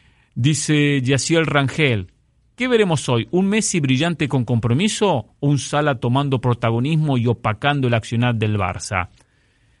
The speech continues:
¿Qué veremos? No sé, pero Messi va a tener, co-, compromiso tiene. Después habrá que ver si encuentra los espacios para desequilibrar y encuentra cómo marcar su diferencia a través de su juego.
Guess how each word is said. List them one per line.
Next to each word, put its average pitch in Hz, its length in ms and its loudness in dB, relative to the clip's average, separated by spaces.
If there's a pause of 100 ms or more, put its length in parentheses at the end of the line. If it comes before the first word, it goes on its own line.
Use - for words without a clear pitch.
(220)
¿Qué 202 100 0
veremos? 196 340 2
No 202 80 0
sé, 196 260 2
pero 180 200 -2
Messi 196 220 0
va 165 100 2
a - 60 -2
tener, 160 320 2
co-, 131 160 -8
compromiso 156 480 2
tiene. 127 480 0 (120)
Después 190 300 -2
habrá 165 220 0
que 147 100 -2
ver 196 140 0
si 170 100 -4
encuentra 147 400 -2
los 131 120 0
espacios 160 420 -2
para 131 200 0
desequilibrar 147 800 0 (240)
y 135 100 -2
encuentra 160 500 0
cómo 214 300 2
marcar 160 380 0
su 151 140 -2
diferencia 139 520 2
a 110 40 -4
través 151 200 0
de 151 40 0
su 143 120 -4
juego. 123 480 0